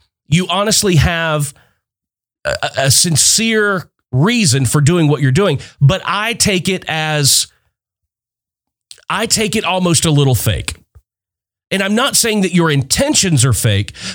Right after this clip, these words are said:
but what I am saying is that I put in my post, "I never heard you say anything about this before. If this is such an important issue to you, and it's always been an important issue to you,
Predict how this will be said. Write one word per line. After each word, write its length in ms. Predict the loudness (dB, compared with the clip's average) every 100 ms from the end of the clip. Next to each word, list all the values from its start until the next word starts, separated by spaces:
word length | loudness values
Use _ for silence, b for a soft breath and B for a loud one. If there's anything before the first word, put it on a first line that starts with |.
| B
but 160 | 0 2
what 120 | 0
I 120 | 0
am 200 | 0 0
saying 280 | 0 0 0
is 160 | 0 2
that 280 | 2 0 _ -10
I 100 | -10
put 220 | -4 -2 0
in 80 |
my 140 | 0 0
post, 480 | 0 0 0 -2 -6 -20 _ _ _ _ _ _ _
"I 100 | -6
never 240 | -2 0 0
heard 220 | 0 0
you 60 | 0
say 180 | 2
anything 260 | 2 2 2
about 240 | 0 0
this 160 | 0 2
before. 480 | 0 0 0 -2 -4 B B
If 160 | -4 -2
this 200 | 0 2
is 100 | 0
such 220 | 0 0
an 80 | 0
important 560 | 0 0 0 0 0 0
issue 320 | 0 0 2
to 60 |
you, 280 | 2 2 2
and 100 | 0
it's 160 | 0 -2
always 420 | -2 0 2 2 2
been 140 | 2
an 80 | 2
important 460 | 2 2 2 2
issue 280 | 2 0 2
to 60 | 2
you, 220 | 4